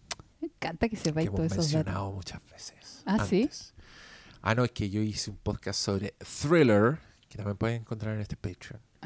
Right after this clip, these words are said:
Speaker 2: de
Speaker 1: Ah.
Speaker 2: Michael Jackson, el videoclip.
Speaker 1: Ah, pero está en el Patreon.
Speaker 2: Sí, po.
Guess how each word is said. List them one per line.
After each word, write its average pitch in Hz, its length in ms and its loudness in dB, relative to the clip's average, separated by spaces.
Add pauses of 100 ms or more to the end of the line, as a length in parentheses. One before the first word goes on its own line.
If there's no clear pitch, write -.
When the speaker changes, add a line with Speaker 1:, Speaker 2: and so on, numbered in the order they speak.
(200)
Speaker 2:
de 254 60 -2
Speaker 1:
Ah. 104 40 2
Speaker 2:
Michael 104 260 -4
Jackson, - 360 -8 (240)
el 98 100 -8
videoclip. 92 440 -8 (120)
Speaker 1:
Ah, 240 100 0
pero 240 140 0
está - 160 0
en 254 60 4
el 240 60 0
Patreon. 165 560 -4
Speaker 2:
Sí, 117 340 0
po. - 100 -8